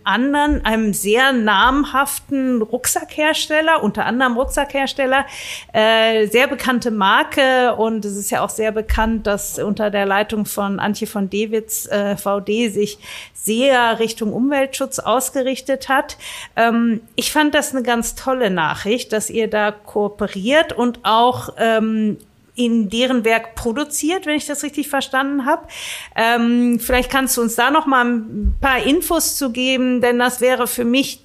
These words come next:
doch geradezu ein Lichtblick. Ähm, man könnte jetzt schnöde sagen, "Na ja, die lasten ihre Kooperation, ihre Produktionskapazitäten aus."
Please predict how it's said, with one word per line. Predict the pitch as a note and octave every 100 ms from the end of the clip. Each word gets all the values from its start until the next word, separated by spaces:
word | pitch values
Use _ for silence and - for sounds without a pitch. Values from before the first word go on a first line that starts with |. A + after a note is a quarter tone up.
| -
doch | A#3+ A#3+
geradezu | A#3+ A#3 A#3 -
ein | A#3+ A3+
Lichtblick. | A#3 - - G3+ G3+ - B3
Ähm, | A3 G#3+ G#3+ G#3+ A3 G#3+ - - - -
man | - A3
könnte | A3 B3+ B3+
jetzt | A#3+ A#3
schnöde | - A#3+ B3 A#3+
sagen, | A3+ A3+ A3
"Na | A3 G#3+
ja, | G#3+
die | A3
lasten | G#3+ G#3+ - A3+
ihre | G#3+ G#3+
Kooperation, | - A3 A3 G#3 - A3 G3+
ihre | A3 G#3+ G3 G3 F#3+ F3+
Produktionskapazitäten | - G#3 G3+ A3 A3+ B3 A#3 A#3 A3+ A3 - A3+ A3+ A#3
aus." | - F#3+ A3+ A3